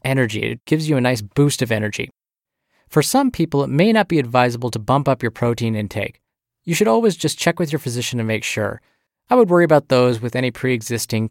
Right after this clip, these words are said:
kidney issues or family history of kidney issues. That would probably be the biggest concern. But also keep in mind that if you're not strength training, you may not need that extra protein. Any extra protein can get converted to fat, so just be careful.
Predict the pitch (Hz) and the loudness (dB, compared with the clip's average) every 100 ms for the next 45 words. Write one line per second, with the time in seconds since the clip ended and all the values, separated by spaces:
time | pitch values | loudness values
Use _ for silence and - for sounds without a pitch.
0 | - 151 147 151 135 - 127 120 117 113 | 0 0 0 -2 -2 -2 0 0 0 -4
1 | - 143 131 127 110 - 143 - 139 123 | -4 -2 0 -2 -4 -4 -4 -2 0 0
2 | - 127 123 113 113 113 110 - _ _ | -2 -4 -2 -2 -4 -4 -6 -8 _ _
3 | _ 185 196 151 160 143 127 127 110 120 | _ 4 4 4 0 0 -2 -2 -2 -2
4 | 131 - 135 127 135 139 - _ _ - | -2 -4 -6 -4 -2 -4 -6 _ _ 0
5 | 214 247 247 202 160 131 120 117 113 110 | 2 2 0 -2 -2 0 2 2 0 -4
6 | - 131 127 - 175 165 185 214 262 - | -4 0 0 0 -4 -2 -2 0 -2 -4
7 | - _ - - 151 151 - 107 98 110 | -12 _ -10 -2 0 -2 -4 -8 -8 -10
8 | 120 123 120 _ _ 151 151 247 220 160 | -10 -10 -10 _ _ 0 4 4 4 2
9 | 151 127 113 104 - 110 123 123 117 104 | 0 0 0 -4 -8 -6 -2 -4 -4 -10
10 | - - _ _ - 208 214 160 - 139 | -12 -18 _ _ -2 -2 -2 -4 -4 -8
11 | - 175 170 147 143 - - 113 127 147 | -2 -2 0 -6 -6 -12 -8 -2 0 0
12 | 143 135 123 123 120 120 117 - - - | -4 -4 -2 -2 -4 -6 -6 -8 -8 -6
13 | 165 185 - - - - | -6 -4 -6 -6 -10 -14